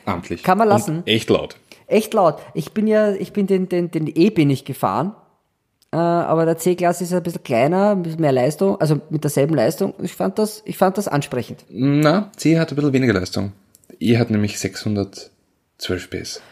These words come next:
Speaker 1: Aber den kriegst du doch auch mit dem fünfhundertzehn P S, oder kriegst du den nicht mit der kleinen
Speaker 2: Ah, na,
Speaker 1: Maschine?
Speaker 2: dann hat er fünfhundertsiebzig, glaub ich. Wenn's du nicht das S-Modell nimmst. Aber ich bin mir ziemlich sicher, dass ein Mittelklasse-Kombi,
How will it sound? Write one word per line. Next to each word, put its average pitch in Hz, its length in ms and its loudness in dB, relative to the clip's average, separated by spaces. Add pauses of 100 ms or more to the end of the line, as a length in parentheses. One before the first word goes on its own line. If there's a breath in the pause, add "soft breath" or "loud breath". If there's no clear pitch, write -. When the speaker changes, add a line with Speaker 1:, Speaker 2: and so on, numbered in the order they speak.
(120 loud breath)
Speaker 1:
Aber - 100 -10
den 143 120 4
kriegst 139 260 0
du 170 60 2
doch 151 140 4
auch 139 220 4
mit 170 180 4
dem 143 120 4
fünfhundertzehn 143 800 0
P 113 140 2
S, 180 180 0
oder 123 140 -2
kriegst 127 200 -12
du 165 120 0
den 160 60 4
nicht 139 200 0
mit 120 100 -6
der 120 80 0
kleinen 110 180 2
Speaker 2:
Ah, 135 120 2
na, - 0 -
Speaker 1:
Maschine? 131 240 0
Speaker 2:
dann 135 80 2
hat 123 80 2
er 131 160 4
fünfhundertsiebzig, - 1800 0
glaub - 180 -8
ich. - 180 -12 (640 loud breath)
Wenn's 95 200 -4
du 101 80 -2
nicht 107 260 2
das 98 80 -4
S-Modell 90 440 0
nimmst. 95 320 0
Aber 98 160 2 (320 loud breath)
ich 135 200 0
bin 151 160 2
mir 180 120 4
ziemlich 165 500 2
sicher, - 260 -4
dass 85 200 -4
ein 95 240 0
Mittelklasse-Kombi, 92 1120 0